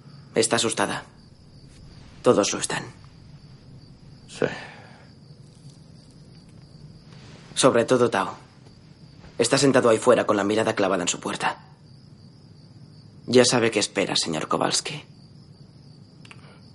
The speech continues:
Speaker 2: ¿Qué haría usted? ¿Qué debería hacer Tao?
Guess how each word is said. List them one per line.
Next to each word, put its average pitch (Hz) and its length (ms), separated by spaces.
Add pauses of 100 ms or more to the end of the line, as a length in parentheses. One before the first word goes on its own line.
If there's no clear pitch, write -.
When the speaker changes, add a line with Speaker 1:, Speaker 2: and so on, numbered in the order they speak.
(180)
Speaker 2:
¿Qué - 140
haría 87 300
usted? - 380 (1900)
¿Qué 107 140
debería 64 440
hacer - 280
Tao? - 480